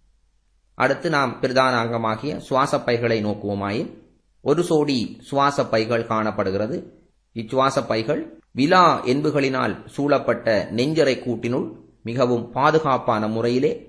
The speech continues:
அமைந்துள்ளது. நெஞ்சறை குழியின் கீழ் எல்லையை நோக்குவோமாயின், அங்கு பிரிமென் தகடு எனப்படும் ஓர் தசை பாங்கான மிக மெல்லிய மென்சவ்வு போன்ற அமைப்பு காணப்படுகிறது.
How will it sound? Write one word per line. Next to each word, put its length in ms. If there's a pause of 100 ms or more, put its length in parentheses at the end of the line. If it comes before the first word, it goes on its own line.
(300)
அமைந்துள்ளது. 600 (1120)
நெஞ்சறை 360
குழியின் 440 (300)
கீழ் 380 (200)
எல்லையை 400
நோக்குவோமாயின், 760 (180)
அங்கு 380 (560)
பிரிமென் 440
தகடு 340
எனப்படும் 480 (120)
ஓர் 240 (140)
தசை 320
பாங்கான 560 (220)
மிக 260
மெல்லிய 460 (460)
மென்சவ்வு 440
போன்ற 300
அமைப்பு 300
காணப்படுகிறது. 680